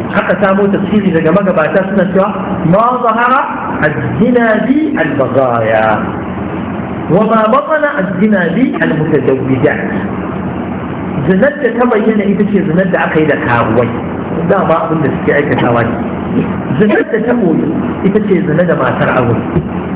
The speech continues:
Ya za a gane? Tana da mijinta, ko ciki sai za a gane?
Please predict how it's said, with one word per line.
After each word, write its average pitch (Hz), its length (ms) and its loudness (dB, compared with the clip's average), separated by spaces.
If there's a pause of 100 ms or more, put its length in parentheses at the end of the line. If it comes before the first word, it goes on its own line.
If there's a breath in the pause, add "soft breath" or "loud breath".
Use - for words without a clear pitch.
(1080)
Ya 170 200 0
za 180 120 2
a 180 200 0
gane? 147 320 0 (1200)
Tana 202 280 2
da 160 100 -2
mijinta, 120 440 0
ko - 180 2
ciki 233 280 0
sai 190 200 2
za 214 100 2
a 196 140 -2
gane? 214 280 0